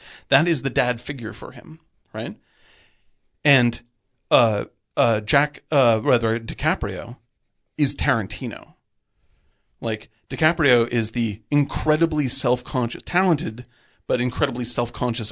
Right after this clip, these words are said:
artist who is incredibly self-destructive, right? And the only thing that holds him together is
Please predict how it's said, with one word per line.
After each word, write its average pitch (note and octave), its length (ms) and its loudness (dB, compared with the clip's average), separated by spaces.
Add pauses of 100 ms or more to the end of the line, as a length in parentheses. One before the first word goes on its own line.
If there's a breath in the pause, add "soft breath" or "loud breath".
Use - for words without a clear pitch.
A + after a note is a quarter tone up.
artist A#2 480 -6 (360)
who - 120 0
is B2 100 4
incredibly B2+ 460 0
self-destructive, - 880 -6 (460)
right? A#2+ 240 -4 (240 soft breath)
And C3 120 0
the C#3+ 140 -4
only F3 280 6
thing C#3+ 260 0
that G#2+ 100 0
holds B2 240 -4
him A#2+ 100 2
together A2+ 640 -2
is A#2+ 280 -2